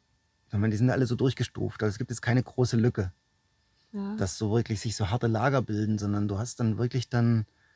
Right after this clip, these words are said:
Speaker 1: das gerade so bei den, also bei der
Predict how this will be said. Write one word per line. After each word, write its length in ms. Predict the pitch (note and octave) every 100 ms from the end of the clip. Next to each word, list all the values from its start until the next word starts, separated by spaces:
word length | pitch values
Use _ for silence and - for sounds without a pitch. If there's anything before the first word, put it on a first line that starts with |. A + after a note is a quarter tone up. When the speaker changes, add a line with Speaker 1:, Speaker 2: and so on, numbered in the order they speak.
| _ _ _ _ _ _ _ -
Speaker 1:
das 320 | A2+ - -
gerade 220 | - A2+ A2+
so 220 | A2+ A2+
bei 140 | A2+
den, 240 | G#2+ A2 G2+
also 140 | G2
bei 80 | G#2
der 160 | F#2